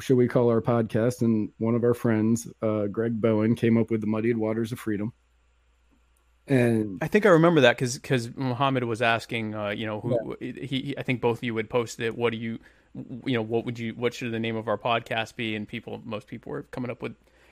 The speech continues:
Speaker 2: Al Qaeda references, which is always fun. But, um,
Speaker 1: Yeah.
Speaker 2: but yeah, <laughs> it's like isis, you know, libertarian isis or whatever.
Speaker 1: Yeah.
Speaker 2: Um, so that's
Speaker 1: Like,
Speaker 2: funny.
Speaker 1: libertarians walk into a kava bar, uh, the Matt and Mo political hour,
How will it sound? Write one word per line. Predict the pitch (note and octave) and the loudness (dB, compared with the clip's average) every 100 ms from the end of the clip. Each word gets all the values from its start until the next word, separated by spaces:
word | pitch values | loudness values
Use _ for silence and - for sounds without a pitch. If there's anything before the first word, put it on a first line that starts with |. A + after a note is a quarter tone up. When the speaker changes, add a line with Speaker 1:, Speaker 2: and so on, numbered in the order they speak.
| _ - | _ -4
Speaker 2:
Al | A#2 | -2
Qaeda | - A#2+ A2 A2+ | 0 0 0 0
references, | A2 - A2 A2+ A2 | -2 -6 -10 -8 -8
which | A2+ | -10
is | A#2 | -6
always | A2 G#2+ | -4 -4
fun. | - A#2+ A2+ | -6 -6 -4
But, | A2+ B2 | 2 2
um, | B2 B2 A#2 A2+ - | 4 2 2 0 0
Speaker 1:
Yeah. | C3+ | 6
Speaker 2:
but | A#2 - | 6 6
yeah, | C3 - | 0 2
<laughs> | |
it's | C#3 - A3+ - F#4 - | -2 2 4 4 2 -10
like | - - - - - - | -14 -14 -20 -20 -14 -6
isis, | B2+ - B2 - - | -4 -2 -6 -6 -8
you | D#3 A#2 | -2 0
know, | G#2 G#2+ - - | -2 -6 -14 -12
libertarian | D#3+ B2 A#2+ - A#2 A#2 | -6 -4 -4 -2 -2 0
isis | A#2 A#2 C#3 C3+ | -2 -4 -4 -8
or | D2 | -4
whatever. | - - - - - - | -4 -4 -8 -18 -12 2
Speaker 1:
Yeah. | C3+ A#2+ A#2 | 8 8 8
Speaker 2:
Um, | G#2+ - | 4 -4
so | - B2+ | 0 4
that's | B2 | 6
Speaker 1:
Like, | C#3+ | 6
Speaker 2:
funny. | B2+ A#2+ G#2+ | 2 0 -2
Speaker 1:
libertarians | F3 D#3+ _ - D3 C#3+ C3 | -2 -6 _ 0 6 6 6
walk | C3 C3 | 4 4
into | C3 C3+ C3+ | 2 4 4
a | |
kava | B2+ B2+ A#2 | 6 4 4
bar, | G#2+ G2+ F#2 - _ _ A#2+ | 2 0 -2 -8 _ _ -2
uh, | A2+ G#2+ G2+ G2 - _ _ _ _ - - - | 0 0 -2 -4 -10 _ _ _ _ -20 -12 0
the | A#2 | 2
Matt | A2+ C3 C3+ C#3 | 6 6 4 4
and | B2+ | 4
Mo | B2+ B2+ | 6 4
political | B2+ B2+ A#2+ B2 A#2 A2+ G#2+ | 2 2 2 2 2 -2 -2
hour, | G#2 G#2 G2+ G2 F2+ | -2 -2 -2 -2 -4